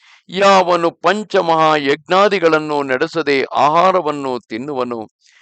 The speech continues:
ಅವನು ಪರಲೋಕದಲ್ಲಿ ಅನೇಕ ಕ್ರಿಮಿಗಳಿಂದ ತುಂಬಿ ಲಕ್ಷ ಯೋಜನ ವಿಸ್ತಾರವುಳ್ಳ ಕ್ರಿಮಿ ಭೋಜನವೆಂಬ ಕುಂಡದಲ್ಲಿ ಬೀಳುವನು. ಇದರಲ್ಲಿ ಬಿದ್ದವನು ಅಲ್ಲಿನ ಹುಳಗಳ ಗುಂಪಿನಲ್ಲಿ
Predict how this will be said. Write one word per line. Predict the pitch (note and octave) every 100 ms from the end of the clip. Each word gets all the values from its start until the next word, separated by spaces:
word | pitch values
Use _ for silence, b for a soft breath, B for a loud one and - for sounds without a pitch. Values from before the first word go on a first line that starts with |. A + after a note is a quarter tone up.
| b -
ಅವನು | D#3+ E3+ E3+ D#3 C#3+
ಪರಲೋಕದಲ್ಲಿ | - D3 G3+ G#3+ A3+ A#3 G#3+ F3 E3 D#3+ C#3+ -
ಅನೇಕ | D3+ G3+ F#3+ -
ಕ್ರಿಮಿಗಳಿಂದ | D3+ - C#3+ F3 F3+ D#3 D3+ C#3 C3+ B2
ತುಂಬಿ | B2+ C3+ C3 A#2 b b b D#3+
ಲಕ್ಷ | G#3 G#3+ -
ಯೋಜನ | G#3 F3+ D#3+ F#3+ F3+ E3
ವಿಸ್ತಾರವುಳ್ಳ | D3 C3+ - D#3+ E3+ F#3 D#3 D3 C#3 C3
ಕ್ರಿಮಿ | - - G3+ G#3+ G#3
ಭೋಜನವೆಂಬ | A#2+ D3+ F3+ D#3+ D3 C#3 C3+ B2+ A#2+
ಕುಂಡದಲ್ಲಿ | - C3+ D#3 C3+ C3 B2 A#2+
ಬೀಳುವನು. | G#2+ A2+ B2 A#2+ A2 - _ _ _ _ _ _ _ _ _ _
ಇದರಲ್ಲಿ | D3+ E3 D3 C#3+ C3+ B2
ಬಿದ್ದವನು | G2+ B2 - B2 B2 A2+ - b b b b
ಅಲ್ಲಿನ | E3+ G3+ G3+ F#3
ಹುಳಗಳ | E3+ D#3 F3+ G3+ F3 D#3
ಗುಂಪಿನಲ್ಲಿ | C#3 C3+ E3 E3+ D3+ C#3+ C#3 C3